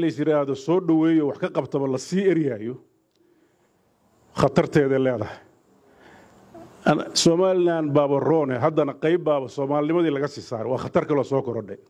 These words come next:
Arrimahaas talay u baahan tahay. Waxaan rabaa aniga madashaan oo dhan inaan u dhiibo inay ka soo taliyaan sidii Soomaaliya xal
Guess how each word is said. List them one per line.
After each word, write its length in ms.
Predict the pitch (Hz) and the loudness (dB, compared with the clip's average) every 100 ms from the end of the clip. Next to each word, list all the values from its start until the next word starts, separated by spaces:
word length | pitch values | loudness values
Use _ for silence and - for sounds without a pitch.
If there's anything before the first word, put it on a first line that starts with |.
| _ _ _ _ _ _ - _ - - | _ _ _ _ _ _ -20 _ -20 -2
Arrimahaas 920 | 147 143 160 185 175 151 127 - - _ - | 0 2 2 2 2 -2 -2 -14 -20 _ -2
talay 220 | 170 160 | 0 2
u 100 | 147 | 0
baahan 320 | 127 113 117 | -2 -2 -4
tahay. 160 | - - _ _ _ _ _ _ _ _ _ - - _ | -6 -18 _ _ _ _ _ _ _ _ _ -20 -20 _
Waxaan 260 | 160 139 151 | 0 2 2
rabaa 340 | 151 147 147 | 2 2 0
aniga 320 | 143 156 151 | 0 0 0
madashaan 680 | 143 143 156 170 - 147 139 | 0 -2 -2 -2 -2 -2 -2
oo 120 | 147 | -4
dhan 240 | 135 160 214 208 - _ _ _ _ _ _ _ _ _ _ - | -2 -2 -2 -8 -16 _ _ _ _ _ _ _ _ _ _ 0
inaan 300 | 165 156 156 | 2 2 0
u 80 | 175 | 0
dhiibo 340 | 165 156 135 127 - - _ - | 2 2 2 0 -4 -20 _ -2
inay 180 | 147 | 0
ka 140 | 135 170 | 0 -2
soo 220 | - 143 | 0 -2
taliyaan 500 | 131 131 131 135 113 95 _ _ _ _ _ _ _ | 0 -2 2 0 0 -10 _ _ _ _ _ _ _
sidii 300 | - 151 143 | -2 2 2
Soomaaliya 560 | 139 143 139 143 135 123 | 2 0 2 2 0 -2
xal 220 | 117 151 | 0 0